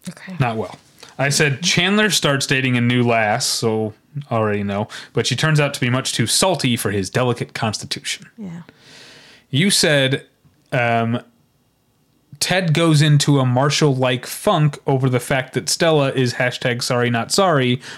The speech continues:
Speaker 2: about running off into the sunset with Tony. And for
Speaker 1: Mm-hmm.
Speaker 2: Alice, hashtag sorry not sorry is another played out internet thing.
Speaker 1: Mm-hmm. Um, I was more right than you were.
Speaker 2: But,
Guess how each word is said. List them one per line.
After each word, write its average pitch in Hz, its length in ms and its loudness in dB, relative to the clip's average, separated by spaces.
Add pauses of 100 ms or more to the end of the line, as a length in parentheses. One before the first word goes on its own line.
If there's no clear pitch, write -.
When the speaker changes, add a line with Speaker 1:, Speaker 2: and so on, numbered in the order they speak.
Speaker 2:
about 127 360 0
running 127 280 2
off 117 340 0
into 123 280 -2
the 123 100 0
sunset 113 540 -2
with 110 160 -6
Tony. 98 420 -8 (380)
And 127 140 -2
for 143 80 0
Speaker 1:
Mm-hmm. 143 80 0
Speaker 2:
Alice, 147 440 2
hashtag 131 460 -2
sorry 120 180 2
not 117 180 0
sorry 113 280 2
is 104 200 0
another 110 440 2 (280)
played 113 240 0
out 101 320 -2 (240)
internet 104 340 0
thing. - 160 -6
Speaker 1:
Mm-hmm. 233 800 -2 (400)
Um, 226 280 2
I 240 100 0
was 320 180 -2
more 254 160 2
right 220 180 0
than 175 140 -4
you 208 140 -4
were. - 300 -10
Speaker 2:
But, 156 200 2